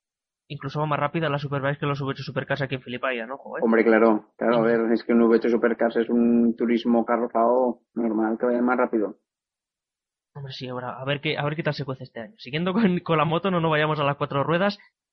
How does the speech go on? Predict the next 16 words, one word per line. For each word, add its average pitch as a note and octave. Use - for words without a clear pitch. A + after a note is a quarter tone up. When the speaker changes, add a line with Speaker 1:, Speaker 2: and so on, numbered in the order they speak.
Speaker 1:
Eh, E3
destacar, D3
bueno, E3+
como C3
dice-, C#3
bien D#3
dices E3+
tú, D3+
Haslam D#3+
ha D#3
quedado D#3
segundo, F3+
siendo D#3
la C#3+
primera D3
Honda. A3+